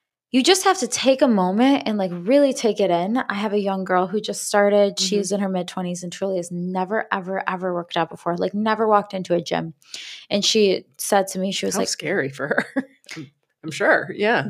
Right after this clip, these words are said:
Speaker 1: It's this common for most
Speaker 2: Mm-hmm.
Speaker 1: of my clients.
Speaker 2: Yeah.
Speaker 1: Most of my clients have never walked into a gym before training.
Speaker 2: Mm-hmm.
Speaker 1: And,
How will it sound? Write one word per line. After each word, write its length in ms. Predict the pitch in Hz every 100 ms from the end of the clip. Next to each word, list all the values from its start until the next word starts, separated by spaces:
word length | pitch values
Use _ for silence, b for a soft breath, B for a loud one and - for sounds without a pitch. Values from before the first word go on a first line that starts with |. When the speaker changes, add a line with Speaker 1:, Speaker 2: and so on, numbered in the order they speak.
| -
Speaker 1:
It's 180 | 247 -
this 180 | 233 -
common 440 | - 220 285 170
for 160 | - 180
most 220 | 175 196
Speaker 2:
Mm-hmm. 100 | 208
Speaker 1:
of 20 | 247
my 100 | 180
clients. 500 | - 73 - - 175
Speaker 2:
Yeah. 200 | 214 240
Speaker 1:
Most 220 | 202 214
of 40 | 277
my 100 | 269
clients 220 | 269 247
have 100 | 185
never 480 | 190 196 196 208 233
walked 280 | 240 233 233
into 200 | 208 196
a 60 |
gym 240 | 180 175 170
before 320 | 170 - 175
training. 380 | - 147 - 170
Speaker 2:
Mm-hmm. 840 | 185 185 185 - - - _ 220 214
Speaker 1:
And, 540 | 208 196 180 180